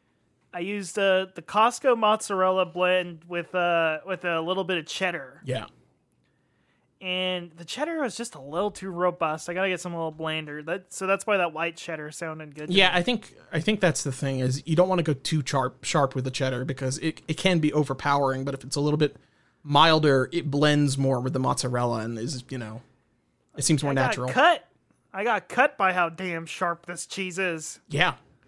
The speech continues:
Speaker 2: I have, I, have you ever cut yourself when, by, like, when you're, uh, when you're fucking, uh, gr-, grating cheese? That's the worst.
Speaker 1: That does actually suck. <laughs>
Speaker 2: It
Speaker 1: I
Speaker 2: sucks.
Speaker 1: do, I
Speaker 2: I,
Speaker 1: have done
Speaker 2: I hate when, like, a piece of my skin gets grated off. That's the absolute worst shit.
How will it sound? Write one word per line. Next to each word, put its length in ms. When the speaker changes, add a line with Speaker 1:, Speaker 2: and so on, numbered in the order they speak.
Speaker 2:
I 140
have, 360
I, 220
have 140
you 120
ever 120
cut 240
yourself 340
when, 100
by, 200
like, 240
when 160
you're, 200
uh, 320
when 140
you're 140
fucking, 440
uh, 280
gr-, 180
grating 460
cheese? 420
That's 220
the 80
worst. 540
Speaker 1:
That 240
does 180
actually 360
suck. 240
<laughs> 40
Speaker 2:
It 80
Speaker 1:
I 20
Speaker 2:
sucks. 380
Speaker 1:
do, 60
I 80
Speaker 2:
I, 60
Speaker 1:
have 200
done 220
Speaker 2:
I 100
hate 260
when, 120
like, 180
a 60
piece 260
of 80
my 100
skin 360
gets 180
grated 360
off. 200
That's 160
the 80
absolute 360
worst 280
shit. 240